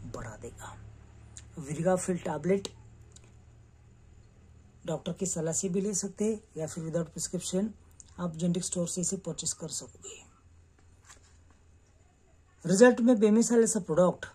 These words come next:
आप अवश्य इस्तेमाल कीजिए, जिसका इस्तेमाल करके आप multiple female partners को संतुष्ट कर सकोगे। निजी अंग ठीक से खड़ा न होना, partially खड़ा होना,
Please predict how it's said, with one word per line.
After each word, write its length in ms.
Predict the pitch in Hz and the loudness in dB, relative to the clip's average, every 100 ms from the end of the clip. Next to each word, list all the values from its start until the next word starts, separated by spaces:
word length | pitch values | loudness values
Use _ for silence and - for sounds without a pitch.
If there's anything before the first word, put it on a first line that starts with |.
| - | -14
आप 140 | 160 143 | -10 -2
अवश्य 320 | 147 170 190 | 0 0 -2
इस्तेमाल 420 | 175 - 190 185 | -4 -2 0 0
कीजिए, 420 | 180 180 190 196 - - _ _ _ - | -2 -4 -4 -4 -8 -20 _ _ _ -12
जिसका 300 | 160 - 180 | -6 -2 0
इस्तेमाल 420 | 160 - 165 156 - | -2 -4 -4 -6 -2
करके 380 | 175 175 180 120 - _ _ _ _ _ _ _ _ _ _ _ - | 0 0 0 -2 -4 _ _ _ _ _ _ _ _ _ _ _ -10
आप 220 | 156 156 - _ _ _ _ - | -2 -2 -2 _ _ _ _ -2
multiple 520 | 180 202 196 226 220 | 2 4 2 0 0
female 280 | 185 180 180 175 | 0 0 0 0
partners 440 | 156 151 170 165 | -2 -2 -4 -4
को 140 | - 180 | -8 -8
संतुष्ट 440 | 170 147 151 - | -6 -8 -8 -10
कर 80 | - | -10
सकोगे। 440 | - - - - - _ _ _ _ _ _ _ _ _ _ _ _ _ _ _ _ _ _ _ _ _ _ | -14 -16 -20 -20 -20 _ _ _ _ _ _ _ _ _ _ _ _ _ _ _ _ _ _ _ _ _ _
निजी 240 | 170 160 165 | -2 0 0
अंग 120 | 160 | -2
ठीक 160 | 160 | -6
से 140 | - 170 | -6 -6
खड़ा 260 | 139 143 | -8 -10
न 60 | 147 | -8
होना, 400 | 151 139 139 143 - _ _ - | -10 -10 -14 -18 -20 _ _ -8
partially 500 | 160 160 196 190 202 | -6 -4 -4 -4 -4
खड़ा 220 | 165 160 | -6 -6
होना, 380 | 143 151 147 | -6 -8 -10